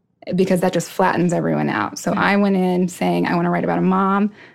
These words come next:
Speaker 1: a nanny, and a new boyfriend." And I love books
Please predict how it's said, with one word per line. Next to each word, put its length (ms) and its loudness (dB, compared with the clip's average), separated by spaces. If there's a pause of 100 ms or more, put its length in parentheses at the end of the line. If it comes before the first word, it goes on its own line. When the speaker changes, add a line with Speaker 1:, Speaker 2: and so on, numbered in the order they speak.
(120)
Speaker 1:
a 60 0
nanny, 640 2
and 140 0
a 40 2
new 180 0
boyfriend." 680 -4 (320)
And 380 0
I 60 0
love 540 2 (520)
books 560 -2